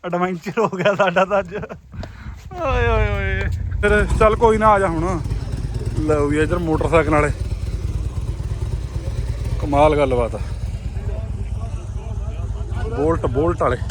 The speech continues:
ਆਡੀਓਸ। ਏਦਾਂ ਲੋਕ ਆਉਂਦੇ ਰਹਿਣ ਇੱਥੇ ਮਹੀਨੇ ਮਹੀਨੇ, ਦੋ ਦੋ ਮਹੀਨੇ ਵਾਸਤੇ। ਹੂੰ। ਆਹ ਹੁਣ ਜੰਗਲ ਜਿਹਾ ਸ਼ੁਰੂ ਹੋ ਗਿਆ ਇੱਧਰ ਵਿੱਚ ਜੇ,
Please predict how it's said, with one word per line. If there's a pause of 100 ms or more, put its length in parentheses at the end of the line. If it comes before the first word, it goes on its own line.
(1500)
ਆਡੀਓਸ। (720)
ਏਦਾਂ
ਲੋਕ
ਆਉਂਦੇ
ਰਹਿਣ
ਇੱਥੇ (1900)
ਮਹੀਨੇ
ਮਹੀਨੇ,
ਦੋ
ਦੋ
ਮਹੀਨੇ
ਵਾਸਤੇ। (1400)
ਹੂੰ। (640)
ਆਹ
ਹੁਣ
ਜੰਗਲ
ਜਿਹਾ
ਸ਼ੁਰੂ
ਹੋ
ਗਿਆ
ਇੱਧਰ
ਵਿੱਚ
ਜੇ,